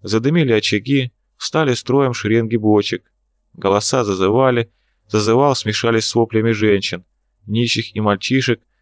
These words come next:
ревом ослов, звоном посуды и грохотом, с каким вышибали у бочек дно. Судя по всему, в Кальяре еще с карфагенских времен не было секретом, чего хотят сошедшие на берег моряки.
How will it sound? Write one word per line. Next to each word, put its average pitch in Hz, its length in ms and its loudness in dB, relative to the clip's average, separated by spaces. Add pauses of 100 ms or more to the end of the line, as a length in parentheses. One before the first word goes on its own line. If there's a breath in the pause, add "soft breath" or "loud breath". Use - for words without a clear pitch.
(140)
ревом 131 380 2
ослов, 127 580 0 (120)
звоном 127 440 -2
посуды 123 500 0
и 107 40 0
грохотом, 123 560 -2
с - 80 -10
каким 120 340 -6
вышибали 107 500 0
у 92 140 2
бочек 92 340 -2
дно. 90 340 -6 (1200)
Судя 107 300 0
по 98 160 2
всему, 120 320 -2
в - 60 -20
Кальяре 107 480 2
еще 104 180 -4
с - 80 -4
карфагенских 104 840 -2
времен 117 420 0 (340)
не 120 200 -2
было 113 220 2
секретом, 117 640 -2
чего 147 400 0
хотят 135 420 -2
сошедшие 107 640 -2
на 98 120 0
берег 90 340 -2
моряки. 95 500 -2